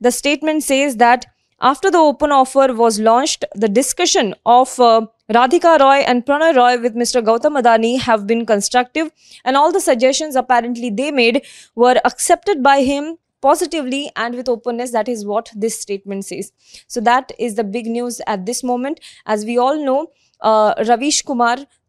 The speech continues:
senior journalist with, uh, N D T V, had recently quit the organization. He started his own YouTube channel, and, uh, he, uh, cited the reason of this corporate takeover of N D T V as the reason behind his exit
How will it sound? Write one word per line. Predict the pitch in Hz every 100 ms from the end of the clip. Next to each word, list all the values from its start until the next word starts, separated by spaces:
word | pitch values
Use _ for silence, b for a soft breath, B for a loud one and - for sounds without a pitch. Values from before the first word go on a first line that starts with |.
| _
senior | - 277 294 311
journalist | 254 240 240 269 - -
with, | 214 196 254 247 247
uh, | 226 214 202 _
N | 240 247
D |
T | 240 240
V, | 240 262
had | 226 190
recently | 226 240 262 247 247 247 247 b b -
quit | 302 359 320
the | 285 294
organization. | 254 247 240 226 226 226 262
He | 247
started | 240 240 220 240
his | 233 208 226
own | 254 294
YouTube | 320 285 254 277 214
channel, | - 226 233 254 B B B
and, | 226 247 233
uh, | 233 226 208 -
he, | 233 254 254 254 262 -
uh, | 220 220 214 _ - -
cited | - 277 277 339 269
the | 277
reason | 254 262 294 233
of | 208
this | 233 -
corporate | 247 254 311 285
takeover | 262 233 262 240 240
of | 240 240
N | 226
D | 220
T | 226 214
V | 226 240 B B -
as | 220 214
the |
reason | 208 254 285 269
behind | 220 214 214 214
his | 226 196 - 226
exit | 208 208 277